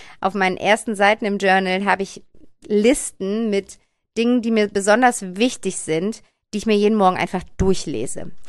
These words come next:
Und bei mir stand auf dieser Liste als allererstes im letzten Jahr dieser Satz, „Ich spüre das Glück und die Fülle in meinem Leben.“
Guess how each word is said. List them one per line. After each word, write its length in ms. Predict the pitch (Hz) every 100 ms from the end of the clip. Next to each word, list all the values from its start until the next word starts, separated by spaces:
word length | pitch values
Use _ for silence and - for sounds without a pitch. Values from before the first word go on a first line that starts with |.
| - -
Und 180 | - 190
bei 120 | 190
mir 200 | 214 240
stand 320 | 269 - 220
auf 80 | 190
dieser 260 | - 185 185
Liste 260 | 240 -
als 140 | 208 185
allererstes 720 | 175 175 151 247 339 220 202
im 100 | 180
letzten 300 | 175 175 -
Jahr 160 | 175 170
dieser 260 | 165 156
Satz, 280 | 147 165 -
„Ich 120 | - -
spüre 300 | - 208 277
das 200 | 254 -
Glück 180 | 175
und 140 | 208 196
die 80 | 208
Fülle 260 | - 139
in 120 | 165
meinem 180 | 180 185
Leben.“ 340 | 190 143 -